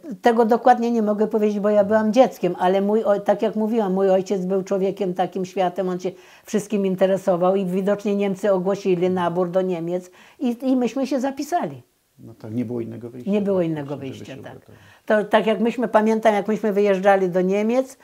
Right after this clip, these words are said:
Speaker 1: mieliśmy piękne konie, mieliśmy, mieliśmy bydła, dużo owce.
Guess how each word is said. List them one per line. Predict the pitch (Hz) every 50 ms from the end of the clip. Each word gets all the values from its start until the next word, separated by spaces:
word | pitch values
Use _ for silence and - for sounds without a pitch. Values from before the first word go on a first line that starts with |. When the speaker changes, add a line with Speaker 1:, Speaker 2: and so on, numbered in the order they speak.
| - - - - _ -
Speaker 1:
mieliśmy | 185 185 180 175 170 - 175 160 156
piękne | - 180 170 160 160 - 170 165 151
konie, | - - 190 185 190 190 190 185 185 185 185 180 165
mieliśmy, | 160 160 151 151 151 147 - - 165 160 151 151 - - - - - -
mieliśmy | 160 160 160 156 151 160 156 - - 165 160 151
bydła, | 147 143 175 180 190 190 196 180 170 175 175 170
dużo | 170 170 175 165 151 160 165 160 - 175 175 185 190 190
owce. | 185 185 - - - 185 170